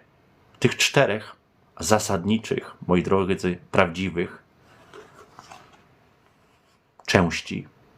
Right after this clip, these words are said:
nauki chrześcijańskiej prawdziwej. No niestety taka jest prawda. Czego nas uczy wyznanie wiary? To, co powiedziałem przed chwilą, wyznanie wiary uczy nas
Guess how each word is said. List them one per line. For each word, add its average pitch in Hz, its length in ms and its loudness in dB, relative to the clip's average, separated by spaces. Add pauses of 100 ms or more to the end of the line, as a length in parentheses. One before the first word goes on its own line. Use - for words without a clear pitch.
(340)
nauki 92 360 2
chrześcijańskiej 82 760 -2
prawdziwej. 76 640 -4 (680)
No 95 80 6
niestety 107 460 0
taka 95 280 -2
jest - 180 -10
prawda. 78 440 -4 (2500)
Czego 120 320 4
nas 110 320 0
uczy 113 300 -2
wyznanie 90 520 0
wiary? 82 400 -2 (1200)
To, 113 120 6
co 104 120 -4
powiedziałem 90 580 2
przed 80 180 -12
chwilą, 90 380 -2 (640)
wyznanie 180 440 4
wiary 101 320 2
uczy 107 380 -6
nas 80 440 -4